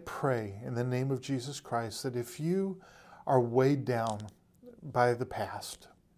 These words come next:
drop it at the feet of Jesus. If you, if you're listening to this and you're not a Christian, Jesus has already paid for your sin. He wants to forgive you of your sin.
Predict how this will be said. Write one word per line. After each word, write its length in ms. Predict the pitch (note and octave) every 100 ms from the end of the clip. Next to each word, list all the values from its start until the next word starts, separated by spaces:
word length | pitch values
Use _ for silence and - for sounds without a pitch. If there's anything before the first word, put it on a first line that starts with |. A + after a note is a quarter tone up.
| -
drop 340 | - C#3+ D3+
it 100 | C3+
at 120 | C3+
the 80 | C3
feet 320 | - - A#2
of 100 | A#2
Jesus. 640 | G#2 A2+ G#2 - - - - _ _ - - -
If 240 | C3 -
you, 280 | F3+ A3+ G#3+ - - - - _ _ -
if 280 | D#3 C#3 D#3+
you're 160 | G3
listening 480 | G#3+ F3 F3+ F3+ D#3
to 60 | C#3+
this 280 | C3 - - -
and 400 | D#3 C#3 B2+ B2+
you're 160 | C#3 E3+
not 200 | D3+ C#3
a 40 |
Christian, 480 | - C#3 B2 - G#2+ - _ _ - D3+
Jesus 720 | - D#3+ G#3 G3 C#3+ C3+ - -
has 260 | C#3+ C#3
already 400 | D#3 D3+ D3+ C3+
paid 500 | C3 - D3+ C#3 B2
for 160 | - B2+
your 180 | A#2 A2
sin. 360 | - A#2+ G2 F#2 _ _ _ _ _ _ - - -
He 180 | - E3+
wants 580 | B2 C#3 D#3 D#3 -
to 160 | - A#2+
forgive 460 | - A2+ G#2 A2 G#2
you 220 | F#2+ G2+ - _ _ _ _ _ -
of 180 | B2
your 120 | B2 A2
sin. 460 | - C3 A2 G2